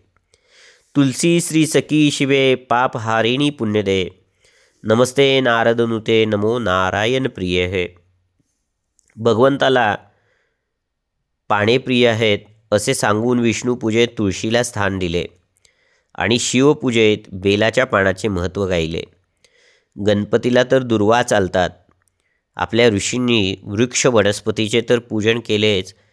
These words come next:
परंतु गवताबरोबर आत्मीय संबंध जोडून आदरयुक्त स्नेहभाव वाढविला आणि गवताचा प्रतिनिधी म्हणून त्यांनी दुर्वांना प्राधान्य दिले.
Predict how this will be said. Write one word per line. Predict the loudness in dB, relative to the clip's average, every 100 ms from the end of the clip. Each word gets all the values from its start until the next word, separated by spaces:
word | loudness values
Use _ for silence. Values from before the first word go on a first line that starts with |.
| _ _ _ _
परंतु | 0 0 -2
गवताबरोबर | 2 4 4 2 2 4 4 4
आत्मीय | 2 0 -2 0
संबंध | 0 0 2 2 0
जोडून | 0 0 2 2 0 -2 -2
आदरयुक्त | 0 2 2 0 -2 -2
स्नेहभाव | -2 0 2 2 2 0 0
वाढविला | 0 -2 -2 -2 -2 -6 _ _ _ _ _ -8
आणि | -2 2
गवताचा | 4 4 2 2 2
प्रतिनिधी | 0 -2 -2 -2 0 0
म्हणून | 2 0 -2
त्यांनी | -2 -2 -2
दुर्वांना | -2 -2 0 0 0 -2
प्राधान्य | 0 0 0 -2 -2
दिले. | -4 -6